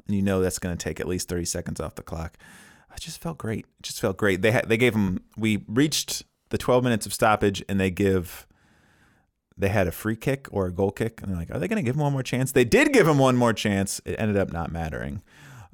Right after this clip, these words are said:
Um, we somehow hold on, and then I'm able to focus on my children like I was already doing. Burrow scrambles, taking off. <laughs> Now we got the Bengals <laughs> on as well.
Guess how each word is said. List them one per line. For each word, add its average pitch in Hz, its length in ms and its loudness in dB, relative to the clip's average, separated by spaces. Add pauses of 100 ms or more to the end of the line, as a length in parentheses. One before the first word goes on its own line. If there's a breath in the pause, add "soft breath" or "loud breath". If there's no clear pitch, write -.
Um, 85 340 -2
we 87 80 -6
somehow 113 420 0
hold 90 220 0
on, 87 460 -2
and 87 100 -4
then 85 60 -2
I'm 85 160 -4
able 82 200 -6
to - 120 -16
focus - 360 -8
on 65 200 -8
my 65 100 -8
children - 440 -10
like - 320 -12 (180)
I - 80 -12
was - 160 -12
already 57 260 -10
doing. 55 300 -12 (480 soft breath)
Burrow 87 260 0
scrambles, 113 640 2 (580 loud breath)
taking 123 380 2
off. 262 320 8
<laughs> 170 600 4 (720 loud breath)
Now 110 180 0
we 113 60 2
got 95 240 2
the - 80 -10 (160)
Bengals - 600 4
<laughs> - 60 -2
on 226 80 6
as - 180 0
well. - 460 0